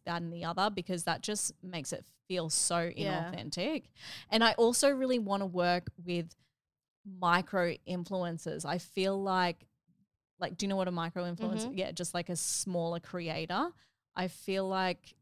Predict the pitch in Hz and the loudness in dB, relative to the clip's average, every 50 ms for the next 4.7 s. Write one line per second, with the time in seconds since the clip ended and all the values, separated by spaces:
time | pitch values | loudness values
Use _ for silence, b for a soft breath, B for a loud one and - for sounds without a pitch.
0 | _ _ _ _ _ _ _ _ 170 _ - 185 175 170 175 180 185 185 180 - | _ _ _ _ _ _ _ _ -18 _ 0 2 4 4 4 2 2 0 -2 -2
1 | - - 185 202 214 - - 226 220 233 226 214 - - - 202 185 185 185 175 | 0 2 2 2 2 2 2 2 2 4 2 2 2 2 2 2 2 2 2 0
2 | 165 165 170 190 220 233 - - - 196 185 180 180 180 180 185 180 175 - 180 | 0 -2 -2 -2 -4 -4 -6 -4 -4 0 0 0 2 2 2 0 0 0 2 2
3 | 175 175 180 180 180 180 180 185 185 - _ _ _ - 196 196 185 175 - 190 | 2 2 2 2 0 0 0 -2 -2 -4 _ _ _ -4 -2 -2 0 0 0 0
4 | 170 - - - 165 170 170 170 170 170 175 - 202 190 | 0 0 -2 -2 -2 -2 -2 -2 -2 -6 -8 -8 -4 -2